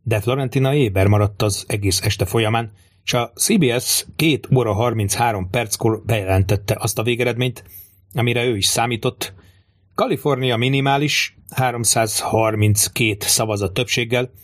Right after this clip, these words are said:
ötven egész kettő, negyvenkilenc egész nyolc arányban a demokraták mellé állt, ezzel biztosítva Parkin megválasztását. Florentina fölemelte a telefonkagylót. "A megválasztott elnököt hívott, hogy gratulálj neki?"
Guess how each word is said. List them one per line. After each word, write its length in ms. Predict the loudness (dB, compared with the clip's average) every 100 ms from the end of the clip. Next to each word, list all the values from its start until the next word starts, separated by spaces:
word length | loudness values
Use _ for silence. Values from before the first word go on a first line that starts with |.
| -20 _ _ _ _ _ _ _ -4
ötven 480 | -2 0 -2 -2 -6
egész 500 | -6 -2 0 0 0 0 0
kettő, 520 | 0 -2 2 2 0 -6 -20 _ _ _ _ _ _
negyvenkilenc 600 | -4 -2 -2 -2 0 0 0
egész 280 | 0 0
nyolc 340 | 2 2 0 0
arányban 400 | 0 0 0 -2
a 60 |
demokraták 720 | -2 -2 -2 0 0 2 0
mellé 260 | 0 0 2
állt, 280 | 0 -2 -8 -20 -20 -20 -20 -2
ezzel 260 | 0 0 0
biztosítva 760 | 0 0 0 -2 0 -2 -2
Parkin 320 | -2 -2 0 0
megválasztását. 840 | 2 0 0 0 -2 -2 -4 -8 -18 _ _ _ _ _ _ _
Florentina 420 | 2 2 2 0
fölemelte 440 | 2 0 2 0 0
a 40 |
telefonkagylót. 720 | 0 -2 -2 -2 0 -2 -4 -18 _ _ _ _ _ _ _ _ _ _ _ -4
"A 160 | -2
megválasztott 640 | 0 0 0 0 2 -2 -2
elnököt 520 | -2 -2 0 -2 0
hívott, 300 | 2 4 2
hogy 180 | 0 -4
gratulálj 480 | 0 0 2 2 4
neki?" 380 | 2 -2 -6